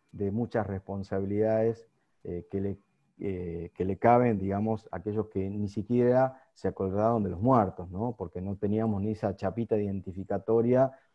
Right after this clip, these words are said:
que todos soldados, ustedes ven en las películas, que cuando cae uno,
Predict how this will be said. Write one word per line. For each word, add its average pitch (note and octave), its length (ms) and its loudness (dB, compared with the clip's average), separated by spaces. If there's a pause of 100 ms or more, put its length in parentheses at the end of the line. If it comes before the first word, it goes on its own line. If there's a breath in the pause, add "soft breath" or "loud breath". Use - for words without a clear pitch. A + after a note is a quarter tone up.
(220 loud breath)
que F#2 100 -4
todos G#2+ 260 0
soldados, G2+ 380 2
ustedes F#2+ 240 -4
ven G#2+ 160 0
en G2+ 120 -2
las F#2 120 -6
películas, A#2+ 600 -2 (360)
que E2+ 80 -10
cuando F#2+ 320 -6
cae A#2+ 300 2
uno, C#3 300 0